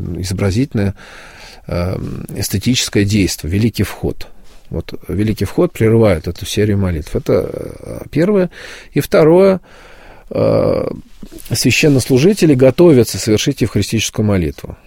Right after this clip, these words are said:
То есть вот с этой подготовкой священнослужителей, я же не буду сейчас вдаваться там в детали, там много интересного, но я думаю, что сейчас не стоит. Э, и связаны вот эти разрывы, когда во время их-, не-, при-, продолжающейся вроде бы эктении диакон вдруг говорит: «Премудрость»,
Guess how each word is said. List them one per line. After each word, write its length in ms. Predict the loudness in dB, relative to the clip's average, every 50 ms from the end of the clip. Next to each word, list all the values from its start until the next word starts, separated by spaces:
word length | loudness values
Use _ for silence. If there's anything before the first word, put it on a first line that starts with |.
| -20 -20 _ -20
То 100 | -20 -18
есть 80 | -6 -6
вот 100 | -6 -6 -4
с 100 | 0 0
этой 200 | 0 0 0 -2
подготовкой 600 | 0 0 2 2 2 4 4 2 2 2 -4 -6
священнослужителей, 840 | -4 -4 -2 -2 -2 -2 -2 -2 -2 0 2 0 0 0 0 2 2
я 80 | 2 2
же 120 | 2 0
не 60 | -2
буду 220 | 0 -2 -2 -4 -4
сейчас 160 | -6 -8 -6
вдаваться 420 | -4 -2 -2 -2 -2 -6 -10 -10
там 120 | -8 -8 -4
в 40 |
детали, 300 | -4 -2 0 2 2 2
там 160 | 2 0 0 0 0
много 260 | 0 0 0 0 0
интересного, 480 | -2 -2 0 0 0 0 0 0 -2 0
но 220 | 0 0 0 0
я 100 | 0 0
думаю, 180 | 0 -2 -4 -4
что 120 | -4 -4
сейчас 180 | -4 -4 -4 -6
не 80 | -8
стоит. 280 | -6 -4 -6 -6 -6 -10 -18 -18 -18 -18 -16 -16 -16 -18 -18 -20 -20 -20 -16 -8 -4
Э, 400 | 0 0 2 2 0 0 -2 -4 -6 -6
и 220 | -4 -2 -2 -2
связаны 420 | 0 2 4 4 4 4 2 0
вот 100 | -2 0
эти 140 | -2 -2 0
разрывы, 560 | 0 2 2 2 2 2 2 2 0 -2 -6
когда 380 | -6 -6 -6 -4 -4 -4 -4 -6 -8 -8
во 320 | -8 -8 -6 -6 -2 -2
время 300 | 0 0 0 0 0 -2 -4
их-, 80 | -6 -8 -12 -14 -14 -14 -14 -14 -10
не-, 300 | -10 -10 -6 -4 -4 -4
при-, 240 | -4 -4 -2 -2 -2
продолжающейся 800 | 0 0 0 2 4 4 4 4 4 2 2 0 -4 -8 -10 -6
вроде 240 | -4 -2 -2 -2 -2
бы 120 | -2 -4 -4
эктении 440 | -4 -4 -4 -2 0 0 -2 -2 -4 -8 -20 -20 -18 -20 -20 -8 -2
диакон 320 | 2 2 2 2 2 -2
вдруг 180 | 0 0 0 2
говорит: 180 | 0 0 0 2
«Премудрость», 640 | 2 4 4 4 4 4 2 0 0 -2 -10 -16